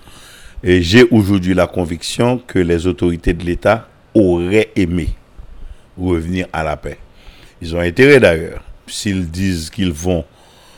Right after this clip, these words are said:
organiser des élections, l'une des principales conditions pour y arriver, c'est donner, créer le sentiment de sécurité. Or, ils se sont mis dans un engrenage,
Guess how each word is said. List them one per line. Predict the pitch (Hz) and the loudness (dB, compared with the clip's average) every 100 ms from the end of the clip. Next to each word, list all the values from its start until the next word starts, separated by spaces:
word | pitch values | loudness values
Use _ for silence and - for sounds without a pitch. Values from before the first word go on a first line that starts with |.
| _ - - | _ -12 -2
organiser | 90 87 92 90 82 85 | 0 2 0 0 -2 0
des | 85 80 | 0 -2
élections, | 82 78 - 135 127 - - _ - | -2 -4 2 2 2 -6 -20 _ -10
l'une | 82 101 107 95 | -2 0 2 0
des | 90 85 | -2 -4
principales | - 90 - - 85 85 | -4 -8 -6 -8 -6 -6
conditions | 85 80 78 - 123 | -8 -8 -6 2 2
pour | 90 87 | 2 0
y | 85 | -2
arriver, | 85 85 87 117 139 - - - - | -4 -6 -4 -4 -4 -14 -20 -20 -16
c'est | - 104 117 - - - | -2 2 2 -2 -14 -10
donner, | 85 90 98 113 120 - _ - | -4 -2 2 2 2 -8 _ -10
créer | 107 107 107 113 | 0 2 4 4
le | 92 | 4
sentiment | 87 - 90 - 95 107 127 135 _ 87 | -2 -2 -4 -4 -2 -2 -2 -8 _ -8
de | 95 | -6
sécurité. | - - 107 - 110 110 135 127 - _ - _ - - - - - | -4 -2 -2 -2 -2 -2 -2 -4 -6 _ -20 _ -20 -20 -20 -6 2
Or, | 135 147 - | 4 4 0
ils | 131 117 | -2 -4
se | - 139 | -2 -2
sont | 131 - 123 113 - | -2 -2 -2 -2 -4
mis | - 101 117 131 | -4 -2 0 0
dans | 101 95 90 | 0 0 0
un | 90 92 | -2 -2
engrenage, | 90 87 82 101 160 - | -2 -2 -2 -2 -4 -10